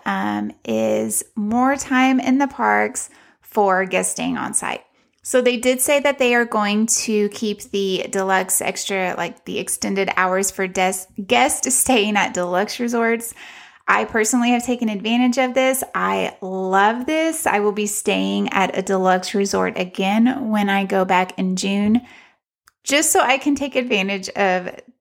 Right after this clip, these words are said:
these nights. I think they're fantastic. Um, now, the one I did do in Epcot was okay, but the one at Magic Kingdom, oh my gosh, it's just so worth it. There's really not that many people in the park.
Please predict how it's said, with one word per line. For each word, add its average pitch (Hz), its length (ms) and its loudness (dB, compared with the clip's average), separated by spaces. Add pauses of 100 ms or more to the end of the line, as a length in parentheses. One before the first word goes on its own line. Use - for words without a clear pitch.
(120)
these 185 240 -4
nights. - 400 -6 (100)
I 233 260 2
think 247 220 2
they're 220 160 2
fantastic. 180 920 -6
Um, 180 480 -4 (240)
now, 240 160 4
the 254 140 2
one 294 240 2
I 392 100 0
did 320 220 -4
do 311 120 -2
in 294 120 2
Epcot 233 600 2
was 226 160 -2
okay, 196 460 0 (400)
but 226 160 0
the 214 100 0
one 214 200 2
at 233 120 2
Magic 247 320 2
Kingdom, 208 580 0
oh 185 80 -2
my 175 180 -4
gosh, - 360 -6 (140)
it's - 280 0
just 220 240 0
so 165 200 2
worth 165 260 -4
it. - 240 -6
There's 196 300 2
really 196 340 0
not 190 300 2
that 214 120 2
many 214 220 2
people 208 300 -2
in 196 160 -2
the 196 80 0
park. 185 420 0